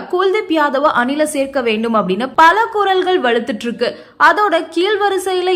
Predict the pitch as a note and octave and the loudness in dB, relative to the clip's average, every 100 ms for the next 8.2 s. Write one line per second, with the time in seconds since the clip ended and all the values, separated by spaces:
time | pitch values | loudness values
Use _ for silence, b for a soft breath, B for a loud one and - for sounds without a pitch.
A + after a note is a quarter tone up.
0 | C#4 C#4+ D#4 E4 - D#4 D4+ G#3 A#3+ D4+ | 0 -2 -2 -4 -2 0 2 6 6 4
1 | F4 E4+ D#4+ C4+ A3 C4+ D4+ - C#4+ C4+ | 0 -2 -2 -2 -2 -4 -6 -4 -2 0
2 | G#3+ G3+ G#3 A3 C4 E4 D#4 C#4 C#4 A3+ | 0 -2 -2 -2 -2 0 2 2 2 2
3 | A3 G#3 A3+ A#3+ A#3 A#3 B B B D#4+ | 2 0 0 2 2 0 B B B 0
4 | G4 A4 A4 G#4 G4 F4+ E4 C#4+ D#4+ C4 | 2 4 4 6 4 4 0 0 0 4
5 | A#3 E4+ G4 F#4 F#4 - C4 G#3 A3 G#3+ | 4 2 2 2 4 4 2 0 -2 -2
6 | C4+ E4 C#4+ D4+ F#4+ F4+ D4+ D4 E4 D#4+ | -2 0 0 0 0 2 0 0 -6 -2
7 | C#4+ D#4+ G4 F#4+ C4 G#3 A3 A#3+ G#3+ G#3+ | 0 0 0 0 0 0 0 0 0 2
8 | A3+ A3+ | 2 2